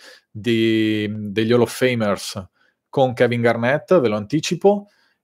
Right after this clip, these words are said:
E martedì della settimana prossima ci sarà l'aggiornamento della Rookie Ladder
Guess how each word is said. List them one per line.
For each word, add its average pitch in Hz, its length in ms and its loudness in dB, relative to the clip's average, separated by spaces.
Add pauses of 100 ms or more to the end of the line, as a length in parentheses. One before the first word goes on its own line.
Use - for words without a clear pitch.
E 117 520 2
martedì 135 680 0
della 135 180 4
settimana 127 520 -4
prossima 123 640 -2
ci - 140 -10
sarà 117 520 2
l'aggiornamento 117 720 -2
della 110 260 0
Rookie 117 300 -2
Ladder 127 560 2